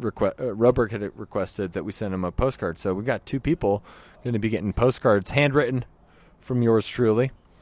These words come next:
Uh, highly encourage you, if you want one, visit us on social media. Uh, on Facebook is probably the best way to do that, or you can send us a, an email at comma podcasts at gmail dot com.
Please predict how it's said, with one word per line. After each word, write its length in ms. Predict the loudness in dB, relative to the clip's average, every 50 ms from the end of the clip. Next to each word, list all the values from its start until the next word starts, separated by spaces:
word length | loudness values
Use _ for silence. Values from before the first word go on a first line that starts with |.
| -20 -20 -20 -20 _ _ _ _ _
Uh, 420 | -4 0 2 4 4 4 4 2 0 -2
highly 320 | 0 2 2 4 4 2
encourage 340 | 2 2 4 4 4 4 4
you, 100 | 4 2
if 180 | 2 2 2
you 60 | 4 6
want 180 | 6 6 6
one, 240 | 6 4 4 4 0 -4 -12 -20 _ _ _
visit 320 | 2 4 4 4 4 4 2
us 120 | 2 2
on 120 | 0 0 2
social 340 | 2 2 2 2 2 2
media. 540 | 2 2 2 2 2 2 2 0 0 -2 -6 -10 _ _ _ _ _ _ -10
Uh, 400 | -4 -2 0 0 2 0 0 -2 -2
on 180 | -4 -6 -4 -2
Facebook 540 | 0 0 0 0 0 -2 -2 -2 -2 -4
is 80 | -4 -2
probably 240 | 0 0 2 2 0
the 80 | 0
best 200 | 0 0 0 0 0
way 100 | 0 0
to 100 | 0 0
do 140 | 2 2 2
that, 160 | 2 2 0 0
or 100 | 0 -2
you 40 | -2
can 140 | -2 -4 -4
send 180 | -4 -4 -4
us 140 | -2 -2 0
a, 340 | 0 0 0 0 -2 -2 -6 -10 _ _ _ _ _
an 220 | -8 -8 -6 -4 -2
email 400 | 0 2 4 4 4 2 0 -2
at 300 | -4 -6 -6 -6 -8 _
comma 300 | -6 -4 -2 -2 -2 -2
podcasts 880 | -2 -2 -2 -2 -4 -4 -6 -4 -4 -2 -4 -4 -6 -10 -12 -12 -10 -6
at 220 | -6 -6 -6 -6 -8
gmail 400 | -8 -6 -4 -4 -2 -4 -2 -2
dot 220 | -2 -4 -4 -6
com. 280 | -6 -4 -4 -4 -4